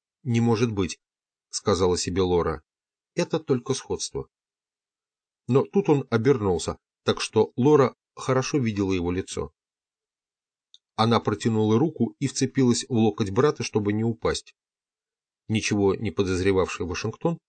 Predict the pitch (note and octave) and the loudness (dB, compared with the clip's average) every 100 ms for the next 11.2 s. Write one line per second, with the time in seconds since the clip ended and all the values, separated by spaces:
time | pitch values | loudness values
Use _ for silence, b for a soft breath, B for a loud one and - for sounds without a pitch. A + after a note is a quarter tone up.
0 | _ - A2+ F#2+ G#2 G#2+ A2 G#2 G2+ - | _ -4 -2 0 0 0 0 -2 -2 -4
1 | F#2+ G#2 F#2 D#2 - D#2 C#2+ _ _ _ | -2 -2 -2 -4 -6 -8 -10 _ _ _
2 | _ _ _ _ C3 A2 A2+ G2+ G#2 C#3 | _ _ _ _ 2 4 4 4 2 2
3 | C#3 B2+ - _ _ _ A#2+ A2 G#2+ A2 | 4 2 0 _ _ _ 2 4 4 4
4 | A#2 G2 F2+ E2+ - F2+ - - A#2+ A#2+ | 2 2 0 -4 -6 -10 -10 0 2 2
5 | C#3+ A#2 A2 G2 F#2+ G2 G#2 - G#2 - | 0 2 2 2 -2 -2 -4 -4 -10 -8
6 | E2 D2 - _ _ _ _ _ _ _ | -6 -6 -10 _ _ _ _ _ _ _
7 | _ - F#2+ G2 G#2 - A#2 A2 A#2 G2+ | _ -8 -4 -2 -4 0 0 0 -2 -4
8 | G2 G2 G#2 - G2+ F#2+ F2+ E2+ D#2+ D#2+ | -2 2 2 2 -4 -4 -4 -2 0 -2
9 | - - D2+ - _ _ _ _ _ _ | -4 -8 -8 -10 _ _ _ _ _ _
10 | - - F3 - F2 E2 G#2 - C3 F2 | -12 -8 -4 -2 -2 -2 -6 0 0 0
11 | - - | -4 -12